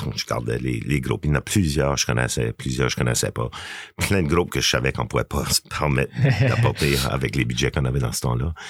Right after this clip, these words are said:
Speaker 1: Puis là, je vois Sweet Crude, puis là, j'ai comme, ce nom-là est vraiment cool. Parce que moi, j'étais en Louisiane, puis j'ai vu les Oil Rigs, puis
Speaker 2: Yeah.
Speaker 1: ça, je dis, « Qu'est-ce que c'est ? » Clique là-dessus, c'est une vidéo faite dans un salon.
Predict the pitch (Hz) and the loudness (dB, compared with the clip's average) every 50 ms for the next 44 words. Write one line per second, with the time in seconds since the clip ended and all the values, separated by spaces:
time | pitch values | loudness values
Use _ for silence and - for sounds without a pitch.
0 | - - - - - - - - - - 76 92 104 95 85 87 85 - - - | -14 -12 -12 -12 -14 -14 -16 -8 -2 0 2 2 2 2 2 2 2 4 4 4
1 | - 120 110 - - - - 92 85 76 65 60 - - 69 - 73 73 69 - | 4 2 0 0 -2 0 2 4 4 4 2 0 -2 -4 -2 0 0 0 -2 -4
2 | - - - - - _ _ - - - - 78 78 110 151 170 131 135 156 147 | -6 -10 -14 -16 -18 _ _ -4 -2 -2 0 2 2 4 4 4 4 4 4 4
3 | - - - - - 85 90 80 62 - 95 - - - - 52 - - - - | 2 0 -2 -2 0 2 2 2 2 0 -2 -4 -4 -4 -4 -4 -8 -10 -14 -18
4 | - - - 73 - - 71 69 71 78 87 82 90 78 78 80 76 67 65 69 | -10 -4 -2 -2 0 0 0 2 2 4 4 4 4 4 4 4 2 2 2 0
5 | 62 73 82 110 135 120 87 73 64 65 62 60 85 95 85 - - 76 76 65 | 2 2 2 4 2 2 2 0 0 0 2 2 4 4 4 4 4 4 4 4
6 | 65 64 62 69 78 82 78 71 - - - 117 104 110 113 - - - - - | 2 2 0 0 -2 -2 -2 -4 -4 -2 -2 -2 0 0 0 0 -2 -6 -20 -20
7 | - - - - 101 95 120 131 117 - - - - - _ _ - - - 107 | -18 -6 0 0 2 4 4 2 2 0 -4 -18 -20 -20 _ _ -6 -4 -2 -2
8 | - 92 - - - - - - - _ _ _ - - - - - - - - | 0 0 0 0 2 2 2 0 -2 _ _ _ -20 -14 -8 -6 -4 -4 -4 -4
9 | - - - - - - 90 90 78 - - 57 57 57 60 69 71 76 82 76 | -4 -4 -2 -2 0 2 2 2 2 0 0 0 0 0 0 0 0 2 2 2
10 | 80 87 82 - - 76 71 - - 65 60 55 52 - - - - - - 58 | 2 2 0 0 0 0 0 0 -2 -4 -2 -2 -4 -6 -10 -16 -18 -10 -6 -4
11 | 58 - - - - - 80 76 67 - 60 62 | -4 0 0 0 2 2 2 2 2 0 -4 -6